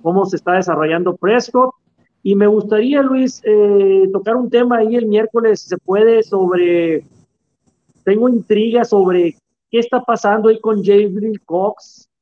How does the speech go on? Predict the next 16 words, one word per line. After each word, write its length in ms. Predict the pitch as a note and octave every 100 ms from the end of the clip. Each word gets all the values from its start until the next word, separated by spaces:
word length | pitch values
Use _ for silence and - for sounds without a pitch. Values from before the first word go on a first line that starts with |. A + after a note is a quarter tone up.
| _ _
Me 120 | E3+ F3+
gustaría 320 | F3+ F#3 A3+
saber 260 | G3+ G#3
cómo 220 | G#3+ A3 A3
va 100 | G#3+
el 80 |
avance 500 | G#3+ G#3 F#3 G3+ G3+
también 320 | G3+ E3+ E3+ G3
del 140 | F#3+
otro 200 | F#3 G3+
linebacker, 640 | G3 F#3+ D#3+ F3 G#3 G3+ G3+ _
eh, 640 | D#3 D#3 D3+ D3 C#3+ C#3+ C#3
de 60 | D3+
este 380 | - F3+ F3
Damone 420 | D#3+ D3+ D#3+ F#3 F#3
Clark. 400 | D3+ F3 B3